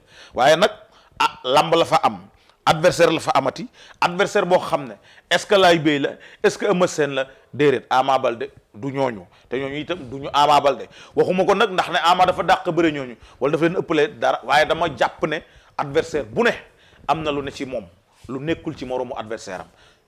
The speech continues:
ci moroomu bokk ka nga xam ne ni moom, moom la bokkal sax benn écrit. Ama Baldé mbër la boo xam ne ni xam naa ne bu Modou Lo nekkee dansé ci moom itam,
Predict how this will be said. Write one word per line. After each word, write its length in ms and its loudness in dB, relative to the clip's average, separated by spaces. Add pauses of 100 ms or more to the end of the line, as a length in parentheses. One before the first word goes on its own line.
(160)
ci 100 -14
moroomu 500 -4 (160)
bokk 460 -4
ka 80 -4
nga 140 -6
xam 180 -6
ne 80 -12
ni 220 -12 (260)
moom, 180 -10
moom 300 -8
la 160 2 (180)
bokkal 460 -2
sax 180 -8
benn 280 -4
écrit. 280 -10 (280)
Ama 260 -4
Baldé 420 -6
mbër 260 0
la 60 2
boo 180 0
xam 200 -8
ne 100 -14
ni 220 -14 (380)
xam 160 -8
naa 120 2
ne 60 -6
bu 120 -10
Modou 240 -6
Lo 60 0
nekkee 280 -2
dansé 320 0
ci 80 -6
moom 160 -4
itam, 220 0